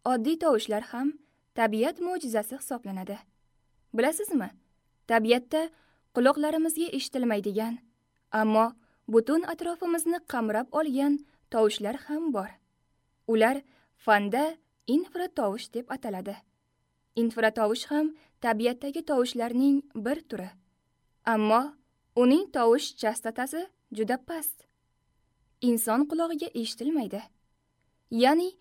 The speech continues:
inson qulog'i ma'lum bir balandlikdagi tovushlarnigina eshitib,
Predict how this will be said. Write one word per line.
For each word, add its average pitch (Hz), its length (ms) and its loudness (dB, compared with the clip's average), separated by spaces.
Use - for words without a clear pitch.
inson 269 460 2
qulog'i 320 380 2
ma'lum 226 420 2
bir 381 180 -4
balandlikdagi 254 760 -2
tovushlarnigina 277 840 0
eshitib, 233 440 -4